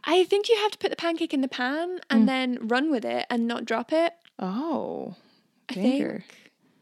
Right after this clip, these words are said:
Speaker 1: Not hot. I don't, I don't think you do it hot.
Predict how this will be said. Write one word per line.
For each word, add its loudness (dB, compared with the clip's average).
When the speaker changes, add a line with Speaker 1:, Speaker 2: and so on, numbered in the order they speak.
Speaker 1:
Not 0
hot. -8
I -4
don't, -6
I -10
don't -14
think -10
you -4
do -6
it -10
hot. -10